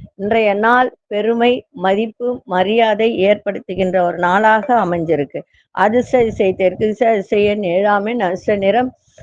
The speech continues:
வெளிர் மஞ்சள் நிறத்தை பயன்படுத்துங்க. உத்திரம் நட்சத்திரக்காரர்களுக்கு நெருக்கம் ஏற்படும். அஸ்தம் நட்சத்திரக்கார பொறுப்புகள்லாம் குறையும். சித்திரை நட்சத்திரக்கார புதிய நபர்களின் அறிமுகம் ஏற்படும்.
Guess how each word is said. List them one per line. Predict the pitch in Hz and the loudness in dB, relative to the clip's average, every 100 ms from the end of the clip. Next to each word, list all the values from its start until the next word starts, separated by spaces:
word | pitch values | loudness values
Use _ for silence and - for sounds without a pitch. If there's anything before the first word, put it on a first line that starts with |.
| - _ | -20 _
வெளிர் | 190 226 285 294 | 0 4 4 4
மஞ்சள் | 269 262 247 | 4 2 2
நிறத்தை | 208 185 214 208 | 2 0 0 -2
பயன்படுத்துங்க. | 220 196 190 185 175 - 160 165 | 2 2 2 0 -2 -4 -2 0
உத்திரம் | 208 233 285 302 | 0 2 2 2
நட்சத்திரக்காரர்களுக்கு | 285 226 214 208 190 - 202 202 190 190 180 180 185 | -2 -2 -2 0 -2 2 2 4 2 2 -2 0 0
நெருக்கம் | 180 185 208 220 202 | 2 0 -2 -4 -2
ஏற்படும். | 180 180 185 220 220 | 0 0 -2 0 2
அஸ்தம் | 175 - 196 | 0 0 -2
நட்சத்திரக்கார | 185 180 185 180 180 208 247 | 0 -2 -4 -4 -4 0 -2
பொறுப்புகள்லாம் | 233 196 196 202 190 180 185 185 175 | 0 -2 -2 -2 0 0 2 0 -2
குறையும். | - 180 202 240 277 - - _ | -2 0 2 2 -2 -8 -20 _
சித்திரை | - 208 269 285 | -10 0 4 4
நட்சத்திரக்கார | 285 240 - 196 196 208 226 247 | 2 -2 -4 -2 -2 0 0 0
புதிய | - 262 285 285 | -4 -4 0 2
நபர்களின் | 254 214 220 214 214 220 | 2 0 0 0 0 0
அறிமுகம் | 180 185 226 208 190 226 190 | 0 0 0 -2 -2 0 2
ஏற்படும். | 165 160 160 - | 0 0 -6 -8